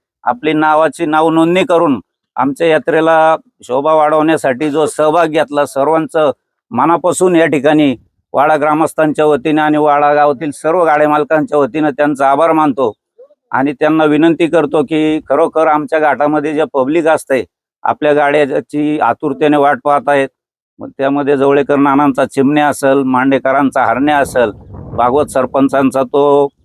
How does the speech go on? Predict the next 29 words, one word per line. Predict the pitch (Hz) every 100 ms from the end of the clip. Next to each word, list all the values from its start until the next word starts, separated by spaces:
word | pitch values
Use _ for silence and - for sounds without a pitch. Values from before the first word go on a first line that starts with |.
| _ -
इंजन | 139 151 180 165
असेल, | 143 131 110 92 - - _ _
त्यानंतर | 123 147 143 147 147 151
संपूर्ण | 127 131 127 147 151
जिल्ह्यामध्ये | 131 143 151 160 156 143
ओमे | 127 139 147 170
बैलाची | 156 156 151 147
चर्चा | 123 143 135 147
आहे, | 117 107
त्यांना | - 135 156 165
विनंती | 160 156 156 143
केल्यानंतर | 147 151 151 143 156 135
त्यांनी | 147 151 160 170
टोकनची | 139 147 160 143 156
नाव | 151 147
नोंदणी | 151 151 151
केली. | 135 143 147 139 _ _ -
अनेक | 165 208 151 - -
जुन्नर | 123 160 156 143
तालुका | 156 147 156
असेल, | 147 147 147
मावळ | 143 147 151 143
तालुका | 147 151 135 143
असेल | 143 143 147 - _ - - - _
किंवा | 139 147 143
आंबेगाव | 156 180 170
तालुका | 151 151 139 113 101 -
आणि | - 156 139
खेड | 160